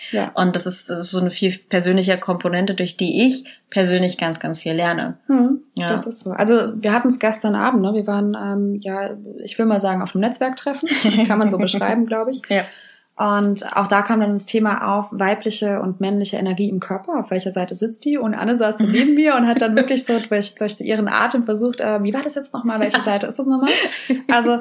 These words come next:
Speaker 1: und, und das sind aber genau die Sachen. Ich meine, jetzt könnte man sagen, als Yoga-Lehrerin ist das ihr Job. Das war jetzt aber ein Freizeit-, äh, Thema.
Speaker 2: Mhm.
Speaker 1: Oder man sagt, die Yoga, also, äh, Yo-, äh, Yoga-Ausbildung ist dann doch eher was Privates neben ihrem
Speaker 2: Mhm.
Speaker 1: Hauptberuf, bringt sie aber dann trotzdem auf die Arbeit mit ein. Genau das sind die Themen.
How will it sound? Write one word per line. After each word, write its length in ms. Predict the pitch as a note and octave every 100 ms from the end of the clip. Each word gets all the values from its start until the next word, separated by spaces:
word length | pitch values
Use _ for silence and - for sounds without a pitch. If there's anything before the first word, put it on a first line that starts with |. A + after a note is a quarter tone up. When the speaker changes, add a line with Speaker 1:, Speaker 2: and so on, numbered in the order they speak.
| - - - _
Speaker 1:
und, 200 | A#3+ A#3+
und 160 | A#3+
das 120 | A#3+ C4
sind 100 | D4
aber 140 | C4+
genau 180 | B3+ B3
die 100 | A#3+
Sachen. 280 | B3 C#4+ G#3+
Ich 100 | -
meine, 140 | G3+
jetzt 100 | G3+
könnte 220 | A#3+ A#3
man 160 | A3+ G#3
sagen, 280 | G3+ A3 G#3+
als 200 | G3 F#3+
Yoga-Lehrerin 760 | G#3+ G3+ F3+ F#3 A3 A#3+ A#3
ist 200 | A#3 A3
das 120 | G#3+
ihr 120 | - F#3+
Job. 340 | G#3 A#3 D4+
Das 160 | A3 G#3+
war 140 | F#3+
jetzt 160 | F#3+ G#3+
aber 100 | G3
ein 100 | F#3+
Freizeit-, 600 | - G3 B3+ - C4 B3+
äh, 200 | - A#3
Thema. 380 | - B3+ C4 B3
Speaker 2:
Mhm. 60 | G#3+
Speaker 1:
Oder 140 | G3+
man 220 | F#3 F#3+
sagt, 240 | F#3 F#3+ G3+
die 60 |
Yoga, 300 | G3 G#3 G3+
also, 400 | F#3 F#3 F3 E3 - -
äh, 360 | - F3+ F3+ -
Yo-, 340 | F#3 F#3 G3 -
äh, 120 | F3+
Yoga-Ausbildung 760 | F3+ G#3 G#3 G3+ - G3 F#3+
ist 140 | F#3+ F#3
dann 100 | F#3+
doch 140 | G3
eher 220 | G3 F#3+
was 180 | F#3 F3+
Privates 640 | - F3+ F#3 B3 C#4+ C4
neben 180 | G3+ G3+
ihrem 200 | G3 F3+
Speaker 2:
Mhm. 40 | F#3+
Speaker 1:
Hauptberuf, 460 | A3 - B3+ D4 - - - -
bringt 240 | - A3+ A3
sie 100 | A3+
aber 120 | G3
dann 120 | G3
trotzdem 380 | G3 G#3 G3+ G3+
auf 140 | G3 F#3
die 120 | G3
Arbeit 320 | F#3 F#3 F#3
mit 120 | F3+
ein. 260 | - G3+ A#3+
Genau 220 | A3+ G3+
das 160 | G#3+ A3
sind 120 | G#3
die 100 | F#3+
Themen. 480 | - G#3 F#3 F3